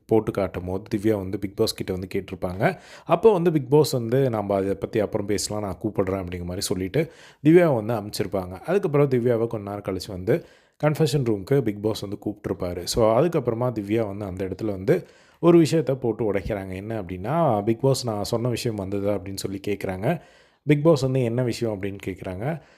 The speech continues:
அதுக்கு, "இல்ல Bigg Boss, அன்னைக்கு வந்து எனக்கு அந்த ஜெயிலுக்கு போகாததுக்கான ஒரு காரணம், எனக்கு உடம்பு சரியில்லை அப்படிங்கிறனால தான் அந்த ஜெயிலுக்கு வந்து போகல, உங்களை வந்து மதிக்காம இல்ல.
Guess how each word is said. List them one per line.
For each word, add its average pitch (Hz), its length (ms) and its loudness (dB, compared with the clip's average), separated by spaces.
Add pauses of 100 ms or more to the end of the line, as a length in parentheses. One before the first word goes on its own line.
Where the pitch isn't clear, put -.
(160)
அதுக்கு, 165 560 4
"இல்ல 131 180 2
Bigg 123 220 0
Boss, 113 220 0
அன்னைக்கு 104 320 -6
வந்து 104 280 -2
எனக்கு 101 380 -4
அந்த 95 160 -6
ஜெயிலுக்கு 113 460 0
போகாததுக்கான 104 720 0
ஒரு 98 140 2
காரணம், 101 460 0 (340)
எனக்கு 131 320 0
உடம்பு 120 220 2
சரியில்லை 117 340 0
அப்படிங்கிறனால 101 580 -2
தான் 127 140 0
அந்த 107 240 -6
ஜெயிலுக்கு 104 260 -2
வந்து 101 140 -4
போகல, 107 400 -4
உங்களை 131 360 2
வந்து 120 200 -4
மதிக்காம 107 380 -4
இல்ல. 120 360 -4